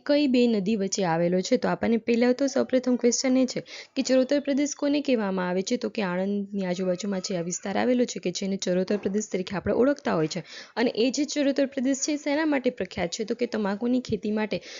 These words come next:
ચરોતર પ્રદેશ એ ખૂબ જ પ્રખ્યાત છે. બરાબર છે ને? હવે ત્રીજો ક્વેશ્ચન એવો છે કે ચરોતર પ્રદેશ એ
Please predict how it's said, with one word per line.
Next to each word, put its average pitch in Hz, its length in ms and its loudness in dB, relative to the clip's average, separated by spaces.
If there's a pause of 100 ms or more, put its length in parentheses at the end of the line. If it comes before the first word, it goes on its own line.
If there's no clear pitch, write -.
(180)
ચરોતર 214 400 2
પ્રદેશ 202 400 -2
એ - 20 -6
ખૂબ 226 280 -2
જ - 180 -2
પ્રખ્યાત 180 420 -2
છે. - 100 -6
બરાબર 240 340 0
છે 320 180 0
ને? 277 120 -2
હવે 240 160 2
ત્રીજો 269 360 0
ક્વેશ્ચન 320 300 0
એવો 320 180 4
છે - 160 -6 (320)
કે 302 160 4
ચરોતર 254 320 2
પ્રદેશ 269 320 -2 (100)
એ 247 80 2